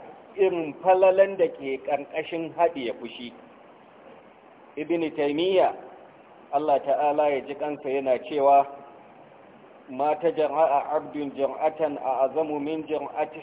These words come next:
hilmin inda ghadabin." Babu abu mai ɗaci da za ka haɗiye wanda ya fi daraja da sakamako a wajen Allah fiye da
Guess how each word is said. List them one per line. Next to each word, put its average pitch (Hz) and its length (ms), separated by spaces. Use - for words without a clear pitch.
hilmin 160 460
inda 151 420
ghadabin." 139 720
Babu 160 340
abu 135 280
mai 131 260
ɗaci 170 580
da 151 140
za 156 220
ka 156 140
haɗiye 143 540
wanda 165 360
ya 156 220
fi 160 160
daraja 170 640
da 135 180
sakamako 156 760
a 139 100
wajen 151 420
Allah 156 460
fiye 147 280
da 151 220